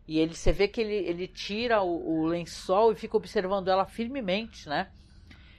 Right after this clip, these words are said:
e o, o, o Creu-, o Jack Crawford começa a fazer um interrogatório, perguntar pra ela pra onde que ela foge, né? Qual foi a última vez que ela viu esse, esse cara?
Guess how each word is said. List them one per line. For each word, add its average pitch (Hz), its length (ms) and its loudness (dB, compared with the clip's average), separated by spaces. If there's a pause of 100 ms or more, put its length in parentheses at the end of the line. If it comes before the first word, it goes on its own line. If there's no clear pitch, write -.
(120)
e 160 220 6
o, 156 360 6
o, 165 400 0
o 160 40 2
Creu-, 196 440 4
o 139 280 -2
Jack 180 240 2
Crawford 190 480 2
começa 180 400 0
a - 20 -2
fazer 185 240 -2
um 196 60 -4
interrogatório, 175 1000 0 (480)
perguntar 175 800 2
pra 165 260 6
ela 170 220 4
pra 170 200 0
onde 214 240 -2
que - 80 -4
ela 185 160 2
foge, 165 680 0
né? 156 280 -2 (240)
Qual 170 80 0
foi 208 160 2
a - 20 6
última 214 300 2
vez 190 180 0
que - 80 -2
ela 180 160 4
viu 165 400 -4
esse, 180 380 -8
esse 156 240 -8
cara? 170 640 -2